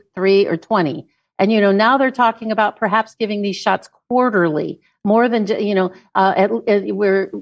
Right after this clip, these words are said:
I've heard from very reliable sources that we're gonna be looking at at least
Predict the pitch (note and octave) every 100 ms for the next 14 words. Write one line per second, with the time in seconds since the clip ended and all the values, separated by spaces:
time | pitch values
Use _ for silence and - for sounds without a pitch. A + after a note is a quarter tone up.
0 | - G3 G#3+ G#3 B3 A#3+ A3+ F#3+ F#3 F#3
1 | C4 C#4 A#3+ F#3+ F3 E3+ D#3+ E3+ - D3+
2 | - D#3+ - F3+ - _ - G#3 A3 G3+
3 | G3+ G3+ G3+ F#3 F#3 F#3+ G#3 G#3+ C#4 C#4